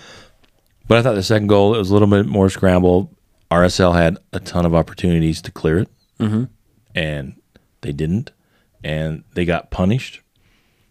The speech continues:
Speaker 1: And nobody was marking the guy in front of the ball. Hebert looks like a great poacher.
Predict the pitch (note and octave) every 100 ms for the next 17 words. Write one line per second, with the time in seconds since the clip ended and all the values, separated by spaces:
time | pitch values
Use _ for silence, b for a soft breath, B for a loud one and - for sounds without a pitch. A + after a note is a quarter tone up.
0 | _ - G2+ G2 F#2 A2 G2+ G2 A#2 G#2+
1 | A2 A#2 A#2 A2+ A2+ A2+ G#2+ A2 G#2+ A2
2 | D#2+ F2 F2 F#2+ F#2 F#2+ - F#2 F2 F2
3 | F#2 F#2+ G2+ G2+ C#2